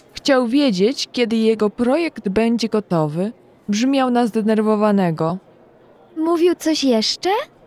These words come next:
Speaker 1: Nie, tylko prosił, żeby pani jak najszybciej do niego oddzwoniła.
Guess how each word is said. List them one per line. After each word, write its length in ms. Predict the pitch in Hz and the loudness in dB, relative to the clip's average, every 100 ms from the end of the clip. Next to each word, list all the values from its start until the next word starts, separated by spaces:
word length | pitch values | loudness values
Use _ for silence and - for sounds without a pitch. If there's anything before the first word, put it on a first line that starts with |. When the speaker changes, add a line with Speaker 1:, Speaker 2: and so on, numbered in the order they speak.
| _ _ _ _ _ - | _ _ _ _ _ -6
Speaker 1:
Nie, 380 | 339 311 202 | 0 2 2
tylko 360 | 202 277 269 285 | 0 -4 -2 -2
prosił, 640 | - 330 415 - 233 254 262 | -2 -2 -2 -2 -2 -2 -2
żeby 320 | 220 254 254 | -2 0 0
pani 360 | 254 320 311 302 | -2 -2 0 0
jak 200 | 277 269 | 0 0
najszybciej 600 | 262 247 - 339 - 285 | -2 -2 -2 -4 -2 0
do 100 | 254 | 0
niego 340 | 254 254 240 | 0 0 0
oddzwoniła. 880 | 226 196 - - 220 185 160 156 170 | 0 -2 -8 -2 2 2 0 -2 -6